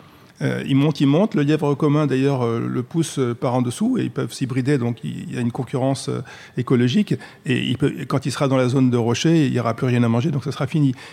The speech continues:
Et on a des équivalents dans toutes les grandes montagnes de la planète, qui sont des, des écosystèmes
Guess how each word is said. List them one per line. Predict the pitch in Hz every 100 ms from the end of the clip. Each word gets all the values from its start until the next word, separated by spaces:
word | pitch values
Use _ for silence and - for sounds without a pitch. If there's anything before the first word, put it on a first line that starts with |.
| -
Et | 139
on | 147
a |
des | 160 147
équivalents | 160 180 156 170
dans | 180 143
toutes | 220 214
les | 180
grandes | 151 156
montagnes | 147 147 147
de | 139
la | 131
planète, | 123 139 135 214
qui | - 151
sont | 196
des, | 165 151 139 127 127 175
des | 147 147
écosystèmes | 151 143 147 165 147